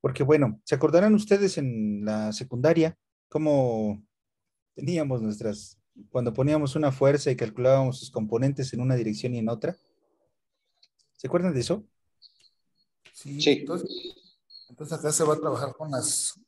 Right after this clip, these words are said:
Speaker 2: digamos, con las componentes de los vectores, ¿verdad?
Speaker 1: Ajá, es, digamos, eh, si ustedes recordarán también la fórmula de la proyección de un vector estaba dada a través del producto punto.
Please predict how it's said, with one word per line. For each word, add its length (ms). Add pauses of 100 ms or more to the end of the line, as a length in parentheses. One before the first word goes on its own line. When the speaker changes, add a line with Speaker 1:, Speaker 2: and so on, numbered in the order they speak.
(160)
Speaker 2:
digamos, 240
con 160
las 140
componentes 580
de 80
los 160
vectores, 600
¿verdad? 180 (720)
Speaker 1:
Ajá, 420
es, 320
digamos, 640 (280)
eh, 380 (540)
si 120
ustedes 260
recordarán 520
también 300
la 100
fórmula 360
de 100
la 140
proyección 500
de 80
un 120
vector 340
estaba 300
dada 180
a 80
través 240
del 160
producto 340
punto. 420